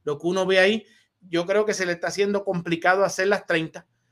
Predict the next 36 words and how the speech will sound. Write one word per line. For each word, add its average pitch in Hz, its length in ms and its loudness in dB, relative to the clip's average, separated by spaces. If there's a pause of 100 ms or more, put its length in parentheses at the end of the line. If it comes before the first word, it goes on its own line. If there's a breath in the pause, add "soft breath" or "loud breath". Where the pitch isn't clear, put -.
(140)
no 160 200 -4
sé 190 160 -2
si 196 140 -4
también 175 340 0
puede 180 160 0
ser 190 180 -4
problemas 170 380 -4
de 170 80 -2
nutrición, 160 600 -6
cosas 170 340 -2
así, 220 220 -6
tú 180 60 -18
sabes, 156 260 -4
pero, 147 300 -6 (480)
eh, - 160 -2
hay 214 200 4
que 214 140 8
ver. 139 340 0
Ahora 180 300 2
bien, 165 300 0
hay 175 180 -4
que 214 100 -2
ver 277 180 0
qué 233 100 -2
va 226 100 2
a 233 40 0
pasar 233 320 -2
con 208 140 -2
estos 208 200 -6
muchachos, 156 360 -8
tú 160 80 -18
sabes, 151 220 -6
qué 170 140 -2
le 185 120 2
traen 185 360 0
a, 131 320 -8